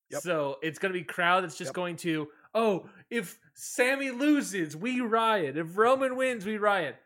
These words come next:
Speaker 2: Nothing happens. They don't got any dog in them at all. Crowd
Speaker 1: No dog.
Speaker 2: No dog. They're not gonna do nothing. Crowd ain't gonna
Speaker 1: No.
Speaker 2: do nothing. Tho-, those W W E stands aren't gonna do nothing because
Speaker 1: I told ya.
Speaker 2: W W E thinks you're a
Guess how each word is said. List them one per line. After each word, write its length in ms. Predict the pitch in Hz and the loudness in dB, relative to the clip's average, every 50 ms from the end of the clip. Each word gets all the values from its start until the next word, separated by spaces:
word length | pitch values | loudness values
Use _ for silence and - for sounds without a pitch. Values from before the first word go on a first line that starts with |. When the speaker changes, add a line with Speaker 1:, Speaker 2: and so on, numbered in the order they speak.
| _ _ - | _ _ -20
Speaker 2:
Nothing 560 | 135 147 165 180 196 220 220 220 302 294 285 | -16 -10 -4 -2 0 0 -2 -2 -6 -8 -6
happens. 760 | 262 190 208 185 170 160 - 160 151 151 170 185 170 - - _ _ | -4 -2 0 0 0 0 -4 -8 -10 -8 -10 -12 -14 -16 -18 _ _
They 100 | - 190 | -4 -2
don't 100 | 202 220 | -2 0
got 160 | 202 208 196 196 | 2 2 4 4
any 240 | 208 240 302 302 | 4 4 2 0
dog 580 | 240 - - 294 277 277 269 277 269 254 226 190 | -6 0 4 6 6 8 8 6 6 4 2 0
in 160 | 180 175 160 | -2 -4 -4
them 160 | 156 151 147 | -6 -6 -4
at 160 | 143 143 139 135 | -4 -4 -4 -2
all. 440 | 131 123 120 127 156 208 - - _ _ _ _ _ | -2 -2 -2 -2 -2 -4 -4 -8 _ _ _ _ _
Crowd 260 | - 208 214 226 226 | 2 4 4 6 6
Speaker 1:
No 160 | 208 175 226 220 | 6 6 6 6
dog. 440 | 170 240 254 254 247 233 185 - - | 6 6 8 8 8 6 4 2 0
Speaker 2:
No 320 | 165 170 220 294 359 381 359 | 0 4 4 6 6 4 4
dog. 520 | 359 247 208 180 175 160 156 170 214 220 - - _ _ - _ | 4 4 4 4 4 2 2 0 0 -4 -8 -16 _ _ -12 _
They're 100 | 185 240 | -6 -2
not 180 | 294 311 269 - | 0 0 0 0
gonna 220 | - 269 254 190 | 0 0 0 0
do 220 | 196 - 302 294 262 | 0 2 2 2 2
nothing. 680 | 240 214 196 208 254 311 294 240 - - - 151 113 95 - _ _ _ _ _ _ - | 0 -6 -2 2 4 4 4 4 2 -4 -8 -8 -10 -12 -14 _ _ _ _ _ _ 0
Crowd 280 | - 240 277 285 285 269 | 2 4 6 6 6 6
ain't 140 | 269 262 226 | 4 4 4
gonna 160 | 254 254 254 | 2 2 2
Speaker 1:
No. 60 | 214 | 0
Speaker 2:
do 160 | 240 262 254 | -2 -4 -4
nothing. 520 | 240 240 254 269 247 262 - 175 151 135 147 | -2 2 2 2 2 0 -4 -8 -8 -2 2
Tho-, 220 | 196 226 233 220 - - - - - | 4 6 6 4 2 -6 -16 -2 0
those 220 | 233 262 262 208 | 2 2 2 0
W 60 | 175 - 262 262 | 2 4 4 4
W 160 | 262 262 254 | 4 2 -2
E 40 | 254 | -6
stands 320 | 240 - 294 269 254 208 240 | -6 -4 -2 -2 0 0 0
aren't 140 | 254 240 247 | -2 -2 -4
gonna 120 | 247 240 208 | -8 -12 -10
do 200 | 214 262 247 269 | -8 -8 -8 -2
nothing 540 | 294 349 349 311 - - 240 220 226 233 - - _ _ - | 2 4 4 4 4 2 2 2 2 -2 -8 -18 _ _ -12
because 340 | 240 226 - - 254 247 - | -10 -10 -2 -2 -2 0 -2
Speaker 1:
I 40 | |
told 320 | 175 156 147 139 170 226 254 | -4 -8 -6 -2 -2 2 4
ya. 80 | 294 | 4
Speaker 2:
W 220 | 381 - 403 349 359 | 4 6 6 6 6
W 260 | 381 311 269 262 240 | 6 4 2 2 0
E 360 | 226 208 196 202 233 262 - _ _ _ _ _ | 0 0 0 -2 -4 -6 -10 _ _ _ _ _
thinks 260 | - 254 285 240 214 226 | -6 -6 -6 -4 -6 -6
you're 180 | 254 269 254 233 | 0 2 4 4
a 200 | 214 214 214 | 4 4 2